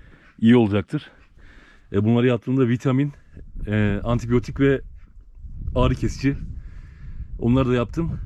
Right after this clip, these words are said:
E, birkaç gün içerisinde tekrar yapacağız. E, iyi gelecektir. Zaten daha önce de böyle bir halsizlik olduğu zaman ben veterinere gittiğim zaman bu yaptığı iğnelerin, e,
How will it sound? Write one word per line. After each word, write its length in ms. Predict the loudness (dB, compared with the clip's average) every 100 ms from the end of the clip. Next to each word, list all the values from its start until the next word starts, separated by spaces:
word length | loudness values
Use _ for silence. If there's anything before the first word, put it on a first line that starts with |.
| -6
E, 240 | -2 -2
birkaç 260 | -2 -2 -2
gün 140 | -2
içerisinde 540 | -2 -2 -2 0 0 -2
tekrar 360 | -4 -2 0
yapacağız. 500 | 0 0 -2 -4 -6 -8 -4
E, 200 | -4 -2
iyi 180 | 0 2
gelecektir. 460 | 2 2 -2 -2
Zaten 380 | -4 -2 -2 -2 -2 -2 -2 -4 -2 -2
daha 140 | 0 0
önce 180 | 0 0
de 80 | 0
böyle 180 | 2 2
bir 60 |
halsizlik 420 | 0 -2 -4 -2
olduğu 240 | 0 0 0
zaman 340 | 0 0 0
ben 80 | 0
veterinere 400 | 0 0 0 2
gittiğim 320 | 0 -2 0
zaman 300 | 0 0 0
bu 220 | 0 0 -2 -8 -10 -8 -6 -6 -2
yaptığı 460 | 0 0 0 0 -2 -2
iğnelerin, 480 | 0 2 2 0 -6 -12 -14 -14 -16 -16 -18 -16
e, 40 | -16